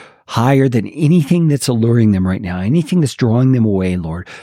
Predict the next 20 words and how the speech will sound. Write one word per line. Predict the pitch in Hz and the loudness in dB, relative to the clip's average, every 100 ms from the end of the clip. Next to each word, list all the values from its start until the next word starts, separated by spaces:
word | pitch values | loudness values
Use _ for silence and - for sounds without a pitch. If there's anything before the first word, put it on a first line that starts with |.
| - | -6
that | 131 120 | -2 0
you | |
would | 135 120 | 0 2
make | 120 117 | 0 0
yourself | 113 - - 110 - | -4 -2 0 -2 -2
to | 123 | -4
stand | - - 98 98 | -2 0 0 0
out | 92 | 0
as | 95 90 | -2 -2
the | - | -4
great | 92 107 104 113 | -4 -2 0 0
and | 98 98 | 0 0
glorious | 98 101 95 - | 0 0 0 -6
King, | - - 113 98 | -6 -2 0 0
the | 92 | -4
giver | 98 117 131 117 | -2 0 2 2
of | 98 | 0
life, | 90 92 90 - - - - - | 0 -2 -4 -12 -20 -20 -14 -4
the | 117 110 | 0 2
actual | 123 - 135 113 | 2 2 0 0